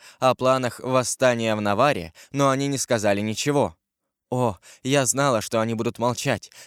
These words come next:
но и молчание, и признание их губит одинаково». «Да, но мы их спасём». «Ты что-нибудь сделала для нашего предприятия?»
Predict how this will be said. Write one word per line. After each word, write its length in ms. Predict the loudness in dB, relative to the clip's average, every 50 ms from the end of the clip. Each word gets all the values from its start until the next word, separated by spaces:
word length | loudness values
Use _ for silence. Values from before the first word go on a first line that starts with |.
| -8
но 140 | -4 0 0
и 80 | 2 2
молчание, 640 | 2 2 0 0 0 0 2 2 2 0 -2 -2
и 140 | -2 -4 -6
признание 680 | -4 -2 -2 -2 -2 0 0 0 0 0 -2 -4 -6
их 260 | -4 -4 -4 -4 -4 -2
губит 380 | -2 0 0 0 -2 -4 -4 -2
одинаково». 720 | -2 0 0 0 0 0 -2 -2 -4 -8 -10 -10 -14 -18 _ _ _ _ _ _ _ _ -14
«Да, 340 | -4 0 2 2 2 0 -4 _ _ _ _ _ _
но 180 | -6 -2 -2 0
мы 140 | 0 -2 -2
их 100 | -4 -6
спасём». 560 | -6 -4 -4 -4 -2 -2 -2 -2 -2 -4 -10 _ _ _ _ _ _ _ _ -20 -20 _ -4
«Ты 120 | -2 -2
что-нибудь 440 | 0 0 0 0 0 0 -2 -4 -4
сделала 420 | -2 -2 0 0 2 0 0 -2
для 140 | -2 -2 -2
нашего 380 | -2 -2 -4 -4 -4 -4 -4 -4
предприятия?» 800 | -4 -8 -8 -6 -4 -2 0 0 -2 -2 -6 -10 -14 -14 -16